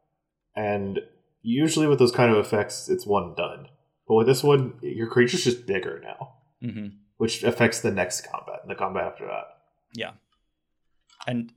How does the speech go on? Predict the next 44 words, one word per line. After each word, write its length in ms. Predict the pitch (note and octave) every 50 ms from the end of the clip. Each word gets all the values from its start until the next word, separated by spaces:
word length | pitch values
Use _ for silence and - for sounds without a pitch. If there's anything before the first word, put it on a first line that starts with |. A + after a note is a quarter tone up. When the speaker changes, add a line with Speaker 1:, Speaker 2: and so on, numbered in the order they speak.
| _ -
Speaker 2:
turning 300 | - E3+ F3 G3+ G#3+ G3
your 80 | E3
two 220 | C3+ - - C3+ C3
three 260 | C3+ D#3+ E3 D3+ B2
into 220 | A2+ - A2 G2
a 20 | G2
three 280 | - - B2 B2+ B2
four 220 | A#2+ - A#2 G#2+ G2
in 80 | F#2+
this 140 | G2+ F#2+ -
format, 500 | - - G#2 G2 G2 F#2+ F#2 F#2+ - - -
like, 180 | G#2+ G#2 F#2+
that's 160 | G2+ G#2 G#2 A#2
a 60 | G2
huge 340 | - - A#2 G#2 G2+ G2+ F#2
break 260 | - F2+ F#2 - _
point. 340 | B2 A#2+ B2 B2+ B2 B2 - _ _ _ _
So 220 | - - A2 G2+
choosing 500 | G#2 - D#3+ D#3 D3 C3+ C3 C3 A#2+ A2+
the 80 | A2 A2
creature, 640 | - - A#2 A2 G2+ - G#2+ G#2+ G#2 G2+ G2+ -
choosing 300 | _ - C#3 B2 - A#2+
the 60 | G#2 F#2
opportunity 580 | G2+ - G#2 - - A2 G2+ G2+ G#2+ A2 G#2+
to 80 | G#2 G2+
Snakeskin 560 | - - G#2+ G#2 G2+ - - A#2+ A#2+ B2 A#2
Veil, 280 | A2+ A2+ A#2 A#2+ A#2+ A#2+
you 120 | G#2 G2
can 180 | - G#2 G2+ G2
get 180 | G2+ F#2+ -
this 140 | - G2 -
sort 220 | - G2+ F#2+ F#2+
of, 120 | G2 G2 G2+
like, 300 | G2+ F#2+ G#2 - - - _ _ _ _ _ _ _ _ _ _ _
I 80 | B2+ A#2+
don't 120 | A2+ G#2+
know, 160 | G2+ F#2+ F#2+ G2+
just 240 | - - - - -
kind 140 | - B2 G#2+
of 60 | G2
snowballing 600 | - - - G2+ G2 F#2+ G2 G2+ G2 F#2+ F#2+ F#2+ F#2
card 220 | - F#2+ F#2 F2+
advantage 680 | F#2 F2+ F#2 F#2+ F2+ F2+ F2+ F2 F2 - - - - _
because 680 | - G2+ F#2+ - - G#2+ F#2 F#2 F2+ F2+ - - - -